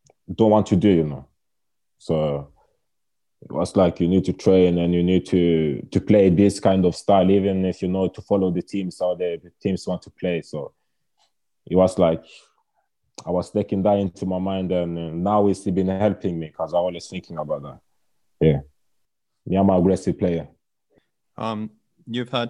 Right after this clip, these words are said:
Speaker 2: two different coaches in, in, in T P S, Tommy Pikkarainen and Jonathan Johansson. Um, how would you, you say the,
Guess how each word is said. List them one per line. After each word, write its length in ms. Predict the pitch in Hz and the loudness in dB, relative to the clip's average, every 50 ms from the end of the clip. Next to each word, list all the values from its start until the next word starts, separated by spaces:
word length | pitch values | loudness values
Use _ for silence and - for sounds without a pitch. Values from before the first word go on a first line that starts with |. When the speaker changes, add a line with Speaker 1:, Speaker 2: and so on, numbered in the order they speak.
| - _ | -8 _
Speaker 2:
two 240 | - - 123 117 113 | -10 -6 -6 -4 -4
different 460 | 107 - 107 104 - 107 101 95 - | -6 -6 -8 -4 -2 -2 -2 -2 0
coaches 460 | - 107 101 98 - - 92 87 - | 0 0 0 0 -2 -6 -8 -8 -6
in, 200 | - 90 87 90 - - - - 95 - | -6 -6 -6 -6 -8 -12 -18 -20 -18 -10
in, 280 | - 101 95 92 85 - - | -6 -4 -4 -4 -4 -6 -6
in 120 | 98 92 | -6 -2
T 160 | - 101 95 | 0 2 0
P 120 | 95 - 95 | 2 2 0
S, 380 | 90 90 - - - - - _ _ _ _ _ _ | 0 0 -2 -4 -10 -16 -18 _ _ _ _ _ _
Tommy 220 | - 107 107 107 101 | 0 2 2 2 2
Pikkarainen 680 | - 98 - - - 101 98 95 92 92 90 90 90 90 | 2 0 -4 -4 -2 -2 0 0 -2 -2 -4 -4 -4 -4
and 120 | 87 90 92 | -4 -2 -2
Jonathan 320 | 98 95 95 90 92 90 | 0 0 0 0 0 -2
Johansson. 500 | 90 87 87 - 101 - - - - - - - _ - - - - - - - _ _ _ - | -2 -2 -2 -4 -6 -6 -6 -6 -6 -6 -6 -8 _ -20 -20 -18 -16 -16 -16 -18 _ _ _ -8
Um, 300 | 95 92 90 90 95 - - _ _ _ _ _ _ | -6 -4 -4 -4 -4 -8 -10 _ _ _ _ _ _
how 160 | - 127 131 | -4 -2 -2
would 220 | 143 147 131 - - | 0 -2 -4 -4 -2
you, 440 | 135 127 120 117 117 113 104 104 - _ _ _ | 0 0 2 2 0 0 -2 -4 -8 _ _ _
you 180 | - 107 110 107 | -6 -4 -4 -4
say 320 | - - 107 104 104 104 | -2 0 0 0 2 0
the, 440 | 98 - 101 98 98 98 95 95 101 | 0 -2 -2 0 0 0 -2 -4 -6